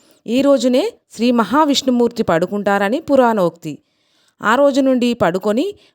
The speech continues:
మళ్ళీ పుష్యమాసం లేదా ధనుర్మాసంలో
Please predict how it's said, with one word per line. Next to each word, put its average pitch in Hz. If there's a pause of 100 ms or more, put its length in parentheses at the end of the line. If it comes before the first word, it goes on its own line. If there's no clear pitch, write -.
మళ్ళీ 269
పుష్యమాసం 262 (140)
లేదా 202
ధనుర్మాసంలో 240